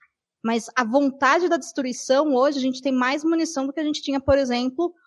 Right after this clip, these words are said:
um século atrás. E na história da linha da humanidade, cem, cem anos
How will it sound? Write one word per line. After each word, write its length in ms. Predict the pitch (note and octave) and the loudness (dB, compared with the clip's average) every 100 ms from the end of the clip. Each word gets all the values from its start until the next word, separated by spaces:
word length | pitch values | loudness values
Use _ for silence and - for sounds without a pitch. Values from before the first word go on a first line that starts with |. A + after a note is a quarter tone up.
| - | -6
um 100 | F#4+ | -4
século 420 | F#4+ F4 D#4 E4 | 0 0 0 0
atrás. 500 | F4 F4+ D4+ B3 - - - | 0 2 2 2 -2 -12 -14
E 100 | - | -4
na 120 | A#3+ B3 | 0 0
história 560 | - - C4 D4 G4 | -2 -2 0 2 2
da 100 | D#4 | 2
linha 240 | C#4+ C4+ B3 | 4 2 2
da 120 | A#3 | 2
humanidade, 520 | A3+ G#3+ G3 A#3 C4+ | 0 -2 -2 -2 -4
cem, 320 | - D4 D4+ - | -6 -4 -6 -8
cem 340 | - E4 D#4+ | -6 -2 2
anos 400 | C4+ F#4+ C4+ | 2 0 -2